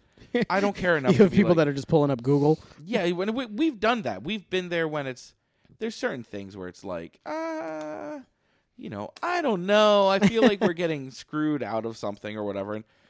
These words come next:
Speaker 2: there's always the rule with, like, what you actually are able to harvest.
Speaker 1: Yeah.
Speaker 2: 'Cause, you know, if you're doing, like, a survival, to, this is a weird example that I just pulled out of my
Speaker 1: <laughs>
Speaker 2: ass for
Speaker 1: I,
Speaker 2: this, but
Speaker 1: honestly, let's just keep rolling with
Speaker 2: yeah,
Speaker 1: it.
Speaker 2: but it's working. So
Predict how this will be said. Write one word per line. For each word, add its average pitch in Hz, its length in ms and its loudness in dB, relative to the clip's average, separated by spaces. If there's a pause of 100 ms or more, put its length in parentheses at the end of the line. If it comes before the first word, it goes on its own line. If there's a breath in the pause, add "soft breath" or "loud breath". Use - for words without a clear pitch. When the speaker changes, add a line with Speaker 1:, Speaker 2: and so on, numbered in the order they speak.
(120)
Speaker 2:
there's 247 180 -2
always 247 320 2
the 170 140 -4
rule 156 320 0
with, 143 180 -2
like, 131 440 -4 (1300)
what 151 360 -4
you 190 160 -10
actually 120 340 -8
are 214 200 -6
able 233 320 -6
to 113 60 -10
harvest. 90 540 -12 (360)
Speaker 1:
Yeah. 135 140 0
Speaker 2:
'Cause, 180 120 -8
you 269 100 -8
know, 113 140 -2
if 104 140 -8
you're 185 100 -8
doing, 151 240 -6
like, 95 160 -12
a 95 40 -16
survival, 90 500 -12
to, 71 100 -20 (360)
this - 180 -16
is 110 100 -18
a 95 60 -16
weird 107 400 -8
example 90 500 -14
that 85 320 -14
I 180 140 -2
just 247 200 2
pulled 113 220 -2
out 107 100 -2
of 104 60 -8
my 104 80 -6
Speaker 1:
<laughs> - 20 -6
Speaker 2:
ass 104 160 -6
for 123 60 -4
Speaker 1:
I, 131 120 0
Speaker 2:
this, 131 100 -8
but - 100 -4
Speaker 1:
honestly, 151 420 2
let's 143 200 2
just 139 160 -4
keep 143 180 0
rolling 151 240 2
with 117 80 0
Speaker 2:
yeah, 175 60 4
Speaker 1:
it. 127 80 0
Speaker 2:
but 139 100 0
it's 143 240 -8
working. 165 380 0
So 113 240 -4